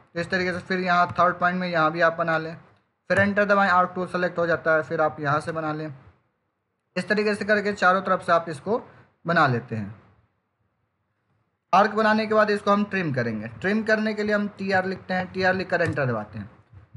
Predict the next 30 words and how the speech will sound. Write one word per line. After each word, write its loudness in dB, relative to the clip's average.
टीआर 6
एंटर 2
दबाने 2
से -2
ट्रिम -2
आपकी 0
ले -2
लेती -2
है। -2
फिर 0
एक 0
बार 2
और 6
एंटर 0
दबाते 2
हैं, -2
जिससे -4
आपकी 0
ट्रिम -4
कट 0
होती -2
है। -2
आप -4
लाइन 0
पर 2
क्लिक -6
करें, -2
जिससे -6
लाइन -6
आपकी -2